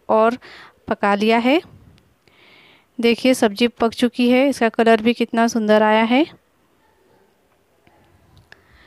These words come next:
ये सब्ज़ी खाने में बहुत टेस्टी होती है, इसे आप ज़रूर ट्राई करें।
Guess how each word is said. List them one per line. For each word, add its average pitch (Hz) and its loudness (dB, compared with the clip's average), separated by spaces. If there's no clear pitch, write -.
ये 240 0
सब्ज़ी 240 -2
खाने 220 -2
में 254 0
बहुत 240 0
टेस्टी 214 0
होती 240 0
है, 262 2
इसे 240 0
आप 220 0
ज़रूर 196 2
ट्राई 214 0
करें। 240 2